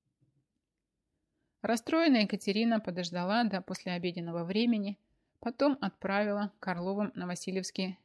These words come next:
остров записку. Слуга вернулся со словами, что бумагу передал, но разговаривать с ним не стали. По усмешке стало понятно, что там идет пьянка.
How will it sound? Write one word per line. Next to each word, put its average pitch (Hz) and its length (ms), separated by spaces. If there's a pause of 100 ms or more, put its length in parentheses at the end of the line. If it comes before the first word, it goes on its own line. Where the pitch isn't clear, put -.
остров 175 380
записку. 175 640 (600)
Слуга 196 360
вернулся 175 440
со 165 140
словами, 196 540 (420)
что - 180
бумагу 240 400
передал, 190 560
но 180 160
разговаривать 175 760
с - 120
ним 165 160
не 180 100
стали. 175 480 (880)
По - 80
усмешке 214 600
стало 175 300
понятно, 202 540
что 175 200
там 175 260
идет 175 300
пьянка. 160 500